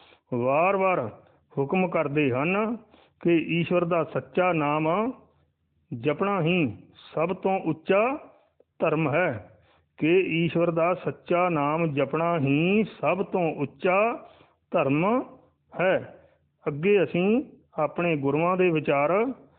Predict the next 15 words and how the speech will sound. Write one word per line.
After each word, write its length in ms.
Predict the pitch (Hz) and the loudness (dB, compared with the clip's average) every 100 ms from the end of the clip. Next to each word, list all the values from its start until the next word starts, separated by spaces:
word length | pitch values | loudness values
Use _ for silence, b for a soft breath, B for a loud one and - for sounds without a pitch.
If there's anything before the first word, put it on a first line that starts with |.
| b b b _ | b b b _
ਸੁਣਦੇ 480 | - 180 190 208 | -2 0 2 2
ਹਾਂ। 220 | 156 135 101 - _ b b b _ - | 2 -2 -6 -14 _ b b b _ -4
ਸੁਖਮਣੀ 380 | 147 170 180 | 0 0 0
ਸਾਹਿਬ 280 | 160 156 165 | 0 0 0
ਜੀ 160 | 156 165 | 0 0
ਦੀ 200 | 165 170 | 0 0
ਬਾਣੀ 340 | 135 131 156 | 0 0 2
ਦੇ 120 | 170 | 2
ਵਿੱਚ 260 | 156 147 160 | 2 0 -2
ਸਾਡੇ 340 | 151 143 151 | -2 -2 0
ਗੁਰੂ 280 | 151 139 156 | 0 0 0
ਸਾਹਿਬ 240 | 151 165 160 | 2 0 0
ਜੀ 160 | 175 | 0
ਲਿਖਦੇ 320 | 160 147 160 | 0 0 0
ਹਨ, 300 | 156 185 226 | 0 0 -2